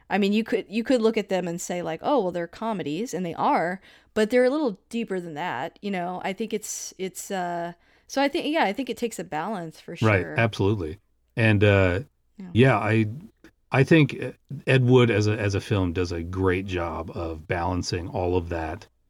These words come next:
Speaker 2: uh, and seeing some of the, I guess, the comedy in the tragedy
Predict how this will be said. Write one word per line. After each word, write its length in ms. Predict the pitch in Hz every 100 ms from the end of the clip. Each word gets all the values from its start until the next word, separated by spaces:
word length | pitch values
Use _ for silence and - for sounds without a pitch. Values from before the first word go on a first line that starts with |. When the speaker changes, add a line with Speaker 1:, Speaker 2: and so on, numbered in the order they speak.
| _
Speaker 2:
uh, 380 | - 92 85 85 -
and 240 | 127 151 156
seeing 340 | - 180 180
some 240 | 143 143
of 140 | 147 135
the, 400 | 123 113 104 98 - _ _ _ _ _
I 60 | 113
guess, 220 | 113 110
the 120 | 113
comedy 440 | 101 110 107 101 101
in 260 | 113 127
the 80 | 113
tragedy 640 | - 87 80 80 78 -